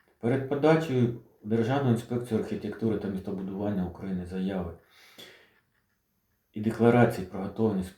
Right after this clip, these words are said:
побу-, новопобудованого до експлуатації забудовником об'єкта нерухомості необхідно отримати технічний паспорт об'єкта. Якщо ж у будинку раніше не було адреси,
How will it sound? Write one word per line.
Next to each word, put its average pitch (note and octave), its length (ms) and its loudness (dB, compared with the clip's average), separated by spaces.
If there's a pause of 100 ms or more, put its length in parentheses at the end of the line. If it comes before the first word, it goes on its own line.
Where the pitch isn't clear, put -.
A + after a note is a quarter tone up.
побу-, F#2+ 340 -6
новопобудованого G2 1300 0
до G#2 220 0
експлуатації G#2 880 -2
забудовником F#2 800 -6 (1500)
об'єкта A2 640 4 (180)
нерухомості A#2+ 800 4 (540)
необхідно B2 600 4
отримати F#2+ 540 -4 (140)
технічний B2 520 -2
паспорт A2 520 -2
об'єкта. E2+ 500 -10 (720)
Якщо - 220 -4
ж D3+ 140 -4
у C3 40 -4
будинку C3 500 2
раніше A2 380 2
не G2 120 -4
було G2 360 -6
адреси, G2 460 -2